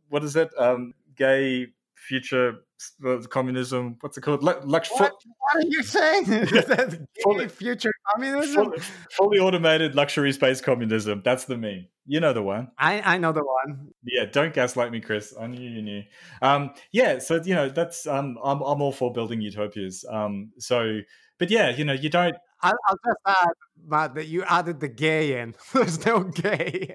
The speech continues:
Speaker 2: in that.
Speaker 1: If there is.
Speaker 2: That fully, fully automated luxury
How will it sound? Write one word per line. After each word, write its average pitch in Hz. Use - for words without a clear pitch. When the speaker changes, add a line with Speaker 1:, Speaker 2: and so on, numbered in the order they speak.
Speaker 2:
in 196
that. -
Speaker 1:
If 220
there 262
is. 302
Speaker 2:
That 160
fully, 196
fully 247
automated 185
luxury 175